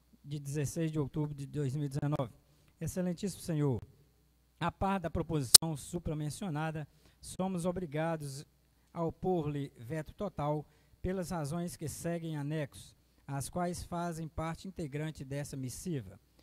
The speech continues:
Quanto ao prazo, dispõe a lei municipal em seu artigo sessenta e um que, artigo quarenta e cinco, aprovado o projeto de lei, será este enviado ao prefeito, que, aquiescendo, o sancionará.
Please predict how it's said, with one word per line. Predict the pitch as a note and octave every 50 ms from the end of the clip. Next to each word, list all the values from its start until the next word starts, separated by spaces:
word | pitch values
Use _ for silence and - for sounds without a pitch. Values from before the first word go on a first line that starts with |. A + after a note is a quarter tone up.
| - - _ _ -
Quanto | - A2+ A#2 A#2 - C#3
ao | C3+
prazo, | - - D#3 E3+ F3+ F3+ E3+ E3 E3
dispõe | D#3 C#3+ B2+ - - E3 E3+ E3+ E3+ D#3
a | C#3
lei | C#3 C#3 D3+ D#3+ D3+
municipal | C#3+ C#3 C3 - - - D3+ D3+ D#3+ D#3 D#3 D#3
em | C#3 C3+
seu | - - D#3 C#3+
artigo | B2+ A#2+ - - - D#3 D#3+ D3+ C#3+
sessenta | - - C3 - - D3+ D3+ - D3
e | C3+ C#3+
um | D#3 E3 D3+ B2+ C#3+ -
que, | - - D#3 D3 A#2+ G2 - - - - - - - - _ -
artigo | - C3+ B2+ - - - G3+ G#3 F3+ - -
quarenta | - E3 D3+ D3+ D#3+ D#3 - D3+
e |
cinco, | G2+ - - - D3 C#3+ D3 - - - - _ _ _ _ -
aprovado | - C#3+ - F#3+ F3 E3 F3+ G#3+ G#3 G3
o | - F3+
projeto | - D3 C#3 E3 D#3 -
de | D#3+
lei, | C#3+ D3+ E3+ F3+ F3
será | D#3+ - - D#3+ D3 D#3+ E3+ F3 F3+ - _ _ -
este | D3+ E3 E3+ D#3+ - F3
enviado | E3+ D#3 D#3 - D3+ D#3 D#3+ D#3 D#3
ao | D3+ D3 - _ - _ _ _ -
prefeito, | C#3 C3+ B2 - - - E3+ E3+ D#3 B2+ - A#2 - - - - - - _ _ _ _
que, | - - E3 E3 D#3+ E3 E3 E3 - - _ _ _ - _
aquiescendo, | - F3 F3 _ - - G3 F3+ E3 D3 - - - - G3 G#3 F#3 D3+ A#2+ A2+ - - - _ _ _ - _ _ _ _ _ - - _
o | - F3 F3+ F#3+
sancionará. | - - - G#3+ G#3 G3+ - G3 F#3+ F3+ E3 D3+ B2 A#2+ A#2+ G2+